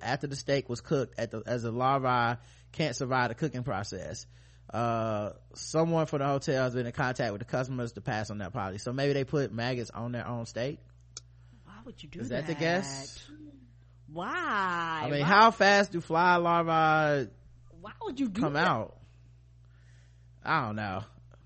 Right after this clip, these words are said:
Speaker 1: That's weird. So, yeah,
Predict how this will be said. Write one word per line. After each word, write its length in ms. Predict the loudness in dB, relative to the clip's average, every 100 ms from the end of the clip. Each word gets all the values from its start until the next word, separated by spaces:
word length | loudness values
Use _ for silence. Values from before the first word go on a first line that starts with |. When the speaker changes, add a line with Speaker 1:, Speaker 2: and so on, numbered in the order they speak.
| -20 -10
Speaker 1:
That's 180 | -8 -6
weird. 420 | -8 -8 -8 -10 -16 -20 -20 -20 -20 -20 -20 -20 -20 -20 -20 -20 -20 -20 -18
So, 420 | -10 -8 -6 -8 -12 -10
yeah, 260 | -8 -8